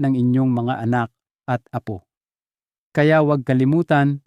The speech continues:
mag-subscribe sa Buhay Malusog Senior P H, kung saan ang bawat araw ay bagong simula para sa inyong kalusugan at kagalakan. Bago tayo magsimula, may tanong muna ako sa inyo, mga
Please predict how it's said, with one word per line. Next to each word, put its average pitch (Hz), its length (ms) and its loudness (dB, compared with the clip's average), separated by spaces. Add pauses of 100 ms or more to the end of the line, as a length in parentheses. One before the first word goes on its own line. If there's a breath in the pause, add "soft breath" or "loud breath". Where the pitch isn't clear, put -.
(460)
mag-subscribe 143 800 -2
sa 135 80 -4
Buhay 143 320 0
Malusog 127 480 -2
Senior 135 400 0
P 143 240 -2 (240)
H, - 160 -20 (400)
kung 175 160 -4
saan 175 400 0
ang 151 160 0
bawat 147 320 0
araw 131 480 0 (400)
ay 151 80 -2
bagong 147 400 0
simula 127 560 -2 (400)
para 160 240 2
sa 143 160 -2
inyong 143 240 2
kalusugan 135 720 -2
at 135 160 -6
kagalakan. 117 800 -2 (880)
Bago 113 240 -2
tayo 175 320 2
magsimula, 127 640 0 (480)
may 123 240 -2
tanong 139 320 0
muna 139 400 0
ako 131 160 -6
sa 123 160 -8
inyo, 117 480 -4 (640)
mga 110 180 -4